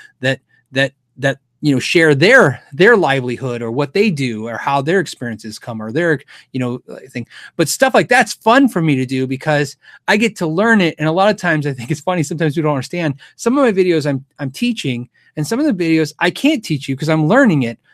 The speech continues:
So I'm just sharing my learning experience. Like, this is how I, what I'm doing right now when I'm learning it. And that's definitely product when I, when I show you guys, I can't teach you anything. I, I'm learning it as you,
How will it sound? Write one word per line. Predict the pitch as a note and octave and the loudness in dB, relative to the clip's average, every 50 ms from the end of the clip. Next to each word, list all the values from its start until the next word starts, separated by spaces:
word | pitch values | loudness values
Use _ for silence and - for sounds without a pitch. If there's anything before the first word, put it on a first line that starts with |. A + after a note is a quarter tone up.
| _ _ | _ _
So | - - G#3 | -4 0 0
I'm | G3+ G#3 | 2 2
just | B3+ A3+ - | 2 0 -2
sharing | - - G3+ G3+ G#3 G#3 F#3+ | -2 0 2 2 2 2 2
my | F3 D3+ | 0 0
learning | C3+ C3+ E3 G#3+ A3 F#3+ C#3+ B2+ | 0 0 0 2 2 2 0 -2
experience. | A2+ A2 - - - A2+ G#2 G#2 - | -4 -8 -12 -14 -14 -12 -12 -12 -14
Like, | A#2+ A#2+ - | -14 -12 -6
this | - F#3+ E3 | -4 -4 -4
is | F3+ D#3 | -4 -6
how | - D#3+ D#3 | -4 -2 -2
I, | D3 C3+ C3+ C#3 | -2 -2 -4 -6
what | - D#3 D3 | -6 -4 -4
I'm | C3+ C3 A#2+ | -4 -4 -4
doing | C3 D#3+ D#3 C3+ A#2+ | -2 -2 -2 -4 -4
right | A2+ A2+ A#2 | -6 -6 -8
now | A#2+ A2+ A2 | -8 -8 -8
when | A2 A2 | -8 -6
I'm | A2 | -4
learning | B2+ D3 C#3+ C3 A#2 | -2 -2 -2 -2 -4
it. | A2 | -2
And | A#2 D3 | -2 0
that's | D#3+ E3+ - - | 0 0 -2 0
definitely | - G3 F3+ F#3 F3 | 0 0 2 2 0
product | D3 - - D#3 D3+ D3 C3+ C3+ - _ _ _ - - - _ _ _ | 0 2 2 4 4 4 2 0 -2 _ _ _ -20 -20 -20 _ _ _
when | _ - B2+ C3 B2+ | _ -8 -6 -4 -4
I, | B2+ B2 B2 B2+ A#2+ - _ _ _ | -2 -2 -4 -4 -6 -10 _ _ _
when | C3 C3 | -6 -6
I | B2+ A#2 | -4 -4
show | - - D#3 | -2 0 2
you | D3+ C#3+ C3 | 2 2 2
guys, | C3 A#2+ A#2 G#2+ - - | 2 0 -2 -2 -4 -4
I | - C3+ | -4 -4
can't | C3 - - - D3+ D3 C3+ - | -2 -4 -4 -4 -2 -2 -4 -4
teach | - - D3+ C3 C3+ - | -6 -6 -6 -4 -4 -6
you | B2 | -8
anything. | A#2 A2+ G#2+ - A#2 A2+ G#2+ G#2+ G#2+ | -8 -8 -8 -8 -10 -10 -10 -10 -10
I, | A#2 B2 A#2+ - | -12 -12 -10 -4
I'm | B2 A#2+ B2 B2 A#2+ | -2 -2 -2 0 0
learning | A#2+ B2 B2 B2 A#2 A2+ | 0 2 2 2 0 0
it | A2 A2 - | -2 -4 -4
as | A#2+ A#2+ G#2+ G#2+ | -4 -4 -4 -2
you, | A#2+ B2 A#2+ - | -4 -4 -4 -4